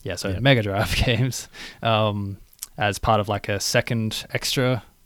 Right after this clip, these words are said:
Speaker 1: um, subscription you add to your, like, existing Switch Online subscription. Um, otherwise, we didn't know anything else. So
Speaker 2: Yep.
Speaker 1: they have announced that annually per year,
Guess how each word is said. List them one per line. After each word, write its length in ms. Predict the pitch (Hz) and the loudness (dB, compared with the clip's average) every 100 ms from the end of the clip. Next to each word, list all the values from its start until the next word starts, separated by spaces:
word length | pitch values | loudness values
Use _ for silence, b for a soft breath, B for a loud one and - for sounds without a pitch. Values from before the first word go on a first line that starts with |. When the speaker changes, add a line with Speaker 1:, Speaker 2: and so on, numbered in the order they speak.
| _ _ - | _ _ -8
Speaker 1:
um, 200 | 123 120 | -6 -4
subscription 480 | - 131 143 - 143 | -4 -2 -2 -2 0
you 180 | 135 117 | 2 2
add 180 | 110 - | 0 -2
to 120 | 117 | -4
your, 300 | 110 107 104 | 0 0 0
like, 340 | 104 101 - - | -4 -6 -10 -12
existing 540 | 110 110 113 117 107 | -6 -4 -2 -2 -2
Switch 280 | - 120 - | -4 -4 -4
Online 480 | 107 107 117 120 120 | -4 -2 -2 -2 -6
subscription. 580 | - - 131 - 127 127 b b b b - | -10 -8 -6 -4 -6 -6 b b b b -10
Um, 340 | 104 101 98 | -6 -6 -6
otherwise, 440 | 104 107 104 104 - | -4 0 0 0 -4
we 60 | |
didn't 160 | 107 98 | -4 -2
know 100 | 98 | -2
anything 260 | 98 - 120 | -2 -4 -2
else. 300 | 143 - - B B B B | -2 -4 -10 B B B B
So 160 | - 107 | 2 4
Speaker 2:
Yep. 340 | 104 101 101 - | 4 2 -2 0
Speaker 1:
they 120 | 110 | 2
have 160 | 117 110 | 2 2
announced 400 | 117 117 - - | 2 2 0 0
that 400 | 110 104 - - | 0 0 -4 -4
annually 600 | 120 131 151 156 160 160 | 0 4 4 4 4 2
per 300 | - - 117 | 0 2 2
year, 480 | 107 123 139 143 143 | 2 2 2 2 0